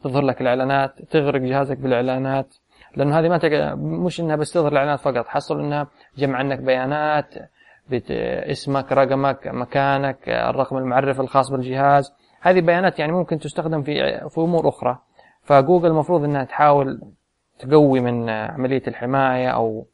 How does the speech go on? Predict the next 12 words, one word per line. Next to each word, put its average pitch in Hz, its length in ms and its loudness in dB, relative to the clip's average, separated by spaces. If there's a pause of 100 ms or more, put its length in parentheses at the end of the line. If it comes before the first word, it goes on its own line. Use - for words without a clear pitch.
(360)
عملية 131 300 0
الريفيوز، 131 420 0
المراجعات 127 540 4
للبرامج 131 600 2
قبل 135 100 2
ما 131 120 0
يسمحوا 127 360 -8
لها 123 100 -2
بالبيع 120 720 -2
أو 120 80 0
التنزيل 127 440 -6
في 120 380 -6